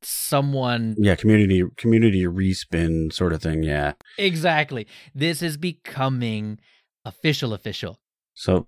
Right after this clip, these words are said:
Speaker 2: this is the third desktop environment, if you will,
Speaker 1: Yes.
Speaker 2: that's
Speaker 1: So
Speaker 2: available.
Speaker 1: it started with X F C E from forever,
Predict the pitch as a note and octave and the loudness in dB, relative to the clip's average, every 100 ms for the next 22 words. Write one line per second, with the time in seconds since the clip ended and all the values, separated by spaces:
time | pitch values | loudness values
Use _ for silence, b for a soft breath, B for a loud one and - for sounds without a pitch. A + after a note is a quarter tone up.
0 | - A2+ B2 B2 A2 - - - _ - | -2 0 2 2 0 -6 -12 -20 _ -4
1 | F#2+ - - F3 A2+ E2+ G2 _ _ _ | -4 -2 2 4 4 2 -2 _ _ _
2 | _ F2+ F#2+ F#2 - E2 - E2 E2 D2 | _ -2 2 2 2 0 2 0 2 2
3 | D#2 E2+ E2 D#2 D2+ D2 G#2 G#2 D3+ C3 | 2 0 0 -2 0 -2 -2 0 2 0
4 | - - - F2 A#2+ A2 D2 C#2+ B2 C#3+ | -2 -4 0 2 2 0 0 0 2 2
5 | D#3 D#3 F#3 E3 G#3 F#3+ D3 F3 A#3+ _ | 2 2 0 -2 -2 -2 -2 -2 -8 _
6 | A#2+ - G#2+ A2 - C3 B2 C3 G#2+ G2+ | -18 -8 -6 -6 -2 -2 0 -2 -2 -4